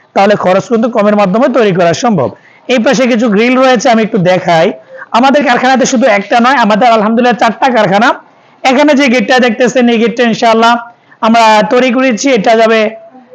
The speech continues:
ফরিদগঞ্জে। আমাদের কিছু গ্রিল রয়েছে, এই পাশে কিছু গ্রেড রয়েছে, আমাদের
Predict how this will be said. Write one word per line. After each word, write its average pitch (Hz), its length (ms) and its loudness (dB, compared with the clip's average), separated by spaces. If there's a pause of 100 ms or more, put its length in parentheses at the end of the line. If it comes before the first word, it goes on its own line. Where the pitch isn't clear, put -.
(180)
ফরিদগঞ্জে। 269 640 0 (360)
আমাদের 262 280 0
কিছু 269 140 0 (100)
গ্রিল 247 300 0
রয়েছে, 269 300 0 (340)
এই 254 120 0
পাশে 262 260 -2
কিছু 240 140 0 (100)
গ্রেড 226 300 0
রয়েছে, 262 320 0 (460)
আমাদের 285 200 2